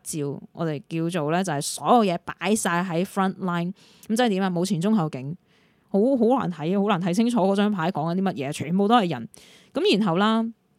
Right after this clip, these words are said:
啲人望一望，你眼前嘅畫面咧，全部啲人樣咧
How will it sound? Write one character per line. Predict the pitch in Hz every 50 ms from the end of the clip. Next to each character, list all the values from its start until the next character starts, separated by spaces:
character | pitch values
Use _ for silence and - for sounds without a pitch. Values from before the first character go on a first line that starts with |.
| _ _ _
啲 | - 269 277 247
人 | 160 120 - - - - -
望 | 185 156 160 214
一 | 226
望， | 185 147 151 175 190 - _ - - - _ _
你 | - 208
眼 | 240 233 202 226 254
前 | - 202 165 180
嘅 | 214
畫 | 196 147 139 151 208
面 | 247 233 185 165 170
咧， | 185 185 185 185 185 180 180 180 196
全 | - - 180 170
部 | 180 180 175 190
啲 | 226 269 294 294
人 | 247 156 139 139 143 151
樣 | 151 139 139 151 170
咧 | 180 180 180 175 180 220